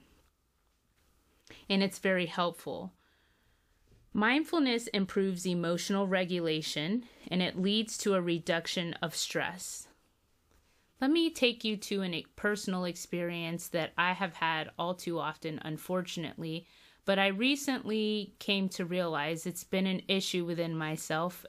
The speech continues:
and I am currently trying to practice mindfulness so that I can reduce the anxiety.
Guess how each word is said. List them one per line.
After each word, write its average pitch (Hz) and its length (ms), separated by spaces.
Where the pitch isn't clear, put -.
and 170 260
I 175 140
am 190 160
currently 180 760
trying 220 380
to 233 120
practice 180 560
mindfulness 208 1000
so 180 240
that 165 240
I 170 160
can 175 280
reduce 175 600
the 165 240
anxiety. 165 800